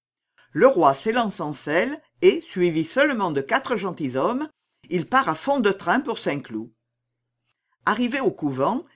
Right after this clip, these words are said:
il trouve la Vallière, à demi évanouie, étendue sur les dalles du parloir. Les religieuses lui ont refusé l'entrée du couvent. Louis quatorze, fondant en larmes, court à sa maîtresse. «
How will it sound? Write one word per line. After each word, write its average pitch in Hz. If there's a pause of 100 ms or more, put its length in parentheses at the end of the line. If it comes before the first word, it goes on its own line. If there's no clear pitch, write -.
(120)
il 196
trouve 254
la 175
Vallière, 143
à 147
demi 208
évanouie, 147 (300)
étendue 214
sur 170
les 147
dalles 202
du 170
parloir. 127 (420)
Les 147
religieuses 214
lui 165
ont 135
refusé 185
l'entrée 156
du 214
couvent. 113 (960)
Louis 226
quatorze, 208
fondant 208
en 147
larmes, 214
court 247
à 208
sa 175
maîtresse. « 123